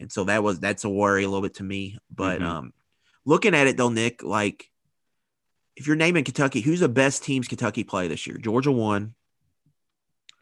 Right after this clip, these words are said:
Speaker 1: clearly.
Speaker 2: Yeah.
Speaker 1: I think Florida's two still.
Speaker 2: I th-, yeah.
Speaker 1: But,
Speaker 2: And
Speaker 1: and I
Speaker 2: then
Speaker 1: think Tennessee's three, and I think Mississippi State's four.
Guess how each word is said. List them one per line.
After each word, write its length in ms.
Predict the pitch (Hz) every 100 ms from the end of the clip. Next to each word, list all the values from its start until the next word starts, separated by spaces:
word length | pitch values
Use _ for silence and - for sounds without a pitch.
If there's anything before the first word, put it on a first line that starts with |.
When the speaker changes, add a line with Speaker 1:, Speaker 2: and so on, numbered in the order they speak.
| _ _ _
Speaker 1:
clearly. 520 | - 120 92 85 101 _ _ _
Speaker 2:
Yeah. 360 | - 85 82 82 -
Speaker 1:
I 40 |
think 200 | 131 143
Florida's 460 | - 139 135 113 -
two 240 | 107 90
still. 380 | - - - 95 -
Speaker 2:
I 60 | 92
th-, 100 | 90 -
yeah. 440 | 90 85 82 80 80 - _ _ _ _ _ _
Speaker 1:
But, 180 | 117 85
Speaker 2:
And 140 | 87
Speaker 1:
and 100 | 110
I 40 | 101
Speaker 2:
then 60 |
Speaker 1:
think 160 | 104 117
Tennessee's 440 | 135 135 - 135 -
three, 280 | 117 120
and 80 | 123
I 40 | 101
think 160 | 117
Mississippi 260 | 113 117 127
State's 280 | - 127 123
four. 360 | 120 131 -